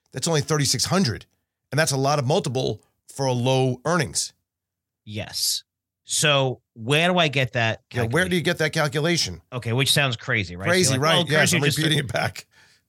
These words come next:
Speaker 2: I, I'm one of the people that actually, you know, do the research and put the numbers behind it.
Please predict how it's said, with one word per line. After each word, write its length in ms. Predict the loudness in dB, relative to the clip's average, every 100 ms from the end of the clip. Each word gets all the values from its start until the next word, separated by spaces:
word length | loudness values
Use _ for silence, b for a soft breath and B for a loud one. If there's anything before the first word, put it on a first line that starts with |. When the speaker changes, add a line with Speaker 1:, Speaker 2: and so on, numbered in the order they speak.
| -4
Speaker 2:
I, 240 | 0 2
I'm 120 | 0 2
one 120 | 2
of 80 | 0
the 80 |
people 220 | 0 -2 0
that 140 | 0
actually, 380 | 0 -4 -8 -10 _ _
you 80 | -8
know, 100 | -8
do 160 | -8
the 80 | -10
research 440 | -6 -6 -6 -8 -10
and 100 | -8
put 100 | -6
the 80 | -4
numbers 240 | -4 -4
behind 300 | -2 -2 -2
it. 140 | -4